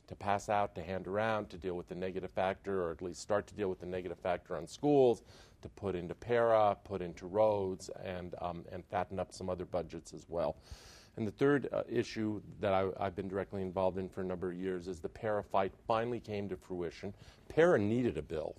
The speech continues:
There are other elements, including some I represented on the reform side,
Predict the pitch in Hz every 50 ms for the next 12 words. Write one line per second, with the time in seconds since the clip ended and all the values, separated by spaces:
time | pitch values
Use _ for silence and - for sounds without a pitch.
0 | - - 101 104 107 110 113 110 104 98 98 95 95 95 92 95 98 - - -
1 | - _ - - - - - - - 104 95 95 90 - - 101 95 95 95 98
2 | 98 98 90 - 98 90 82 101 95 98 90 90 95 92 90 90 90 87 - -
3 | 135 143 147 - - 101 92 82 82